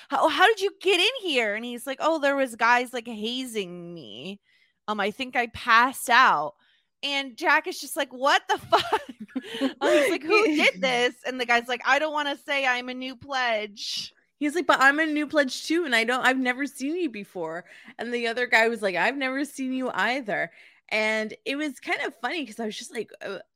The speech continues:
Speaker 2: I still did not catch on. I was like, and this conversation between the two of them where the kid was like, "Yeah, like,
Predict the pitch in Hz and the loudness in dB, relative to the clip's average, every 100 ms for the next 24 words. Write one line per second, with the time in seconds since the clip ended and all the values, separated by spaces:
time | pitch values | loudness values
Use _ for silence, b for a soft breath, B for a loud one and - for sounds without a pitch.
0 | - - 220 254 214 - - 226 208 190 | -20 0 2 2 -2 -10 -6 -6 -6 -6
1 | 180 160 190 170 - 160 170 208 - 208 | -6 -6 -4 -4 -2 -4 -4 -4 -8 -10
2 | 226 214 208 196 196 196 b b b b | -10 -10 -6 -4 -4 -8 b b b b
3 | _ _ - 254 - - 233 285 - - | _ _ 0 0 0 -8 -8 -8 -8 -8
4 | 247 403 480 226 202 233 233 - 226 202 | -8 -6 -8 -6 -6 -6 -6 -6 -8 -8
5 | 180 - - 170 170 208 220 233 240 - | -10 -12 -12 -10 -8 -4 -4 -4 -8 -4
6 | 202 196 196 - - 233 220 220 - 202 | -2 -2 -4 -8 -4 -4 -2 -6 -2 -2
7 | 196 - _ _ _ _ - 254 330 339 | -2 -4 _ _ _ _ -20 -8 -2 0
8 | 302 285 277 277 277 285 262 240 233 214 | 2 2 2 0 0 -4 -4 -2 -2 -6